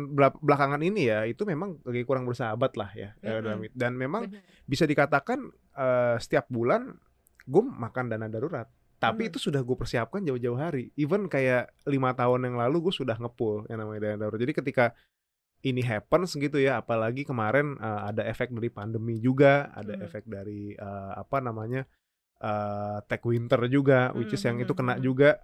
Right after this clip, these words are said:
Speaker 1: eh, di gue dan, eh, sekarang walaupun sekarang sudah recovering, tapi tetap aja sebetulnya gue masih,
Speaker 2: Hmm.
Speaker 1: gue masih butuh, gue masih ada ngambil gitu dari, dari sini dan memang
Speaker 2: Hmm.
Speaker 1: gue haru-, gue udah proye-, proyeksi gitu. Jadi kapan, kapan itu bisa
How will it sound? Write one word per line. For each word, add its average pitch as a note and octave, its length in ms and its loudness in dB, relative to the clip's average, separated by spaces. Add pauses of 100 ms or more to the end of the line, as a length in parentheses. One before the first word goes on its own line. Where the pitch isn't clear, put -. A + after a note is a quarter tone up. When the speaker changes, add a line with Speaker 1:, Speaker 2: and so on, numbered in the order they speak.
(160)
Speaker 1:
eh, A#2 260 -10
di A2+ 100 -6
gue A#2 160 2
dan, A2+ 300 -4
eh, A2+ 240 -8
sekarang A#2 360 2
walaupun A#2 320 4
sekarang D3 240 2
sudah B2+ 200 0
recovering, C3 580 2
tapi C3+ 220 -2
tetap F3 240 2
aja F3 160 6
sebetulnya D3+ 580 0
gue B2+ 220 2
masih, C#3 240 2
Speaker 2:
Hmm. B2+ 60 -4
Speaker 1:
gue D#3 120 8
masih C#3+ 220 4
butuh, C3 420 2
gue B2+ 160 2
masih B2+ 300 2 (180)
ada B2 480 4
ngambil D3 600 6
gitu C3+ 220 2
dari, A#2+ 240 0
dari A#2 200 -2
sini A#2+ 180 -6
dan A2+ 140 -2
memang D#3 320 -2
Speaker 2:
Hmm. - 160 -20 (260)
Speaker 1:
gue D3 160 4
haru-, F3 200 8
gue E3 160 8
udah C#3+ 100 6
proye-, A2+ 320 0
proyeksi A#2 340 -4
gitu. A2+ 200 -6
Jadi A#2+ 260 -2
kapan, C3 480 0
kapan B2+ 340 -2
itu A#2 160 -8
bisa A2+ 380 -6